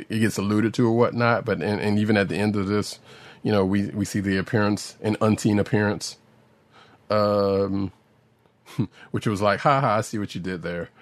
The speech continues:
Um, uh, that is going into the next,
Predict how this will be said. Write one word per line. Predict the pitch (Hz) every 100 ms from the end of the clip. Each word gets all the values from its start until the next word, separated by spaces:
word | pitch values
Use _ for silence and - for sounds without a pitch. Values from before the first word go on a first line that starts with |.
| - - - -
Um, | 110 101 95 92 90 87 92 - _ _ - _ _ _ _ _ _ -
uh, | 92 90 92
that | 90 110 104
is | 92
going | 107 104 104
into | 92
the | 98
next, | 101 98 -